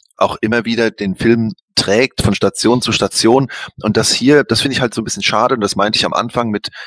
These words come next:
etwas eingleisig, dass hier der Film so, äh,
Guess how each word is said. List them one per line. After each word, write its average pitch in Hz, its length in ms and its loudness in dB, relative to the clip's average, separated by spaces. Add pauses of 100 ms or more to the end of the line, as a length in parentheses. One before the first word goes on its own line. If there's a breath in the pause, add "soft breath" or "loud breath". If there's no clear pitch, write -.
etwas - 360 -2
eingleisig, 87 840 -2
dass - 180 0
hier 120 140 2
der 127 120 4
Film 127 280 2
so, 110 320 2 (600)
äh, 73 220 -6